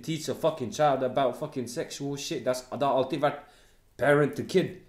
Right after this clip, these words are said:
Skjønte du? Ja, greit, det er i skolen, men it's not by law. Skjønte du? Det er ikke, det er ikke sånn at det står i fucking government-greier at du, du må lære kiden om sexual shit.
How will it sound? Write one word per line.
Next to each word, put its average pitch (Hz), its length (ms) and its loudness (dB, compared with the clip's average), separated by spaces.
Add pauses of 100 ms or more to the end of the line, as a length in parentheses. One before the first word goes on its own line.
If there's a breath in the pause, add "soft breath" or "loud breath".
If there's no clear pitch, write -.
(260 soft breath)
Skjønte 123 300 -4
du? 156 80 2
Ja, 151 220 4
greit, 147 260 2
det 127 80 2
er 127 320 2
i 131 140 0
skolen, 127 440 0
men 107 300 -2 (1000 soft breath)
it's 104 140 -10
not 131 180 -2
by 120 140 4
law. 151 200 0 (500)
Skjønte 117 220 -4
du? 127 80 -2
Det 147 80 4
er 139 80 8
ikke, 170 100 2
det 156 60 4
er 143 80 4
ikke 180 100 6
sånn 160 140 2
at 135 40 2
det 143 120 2
står 135 280 6
i 131 140 -4 (380)
fucking 110 680 2
government-greier 120 1120 2
at 110 60 0
du, 139 100 2
du 160 340 6
må 165 300 12
lære 135 400 10
kiden 127 300 -2
om 127 100 -2
sexual 131 420 -4
shit. - 360 -4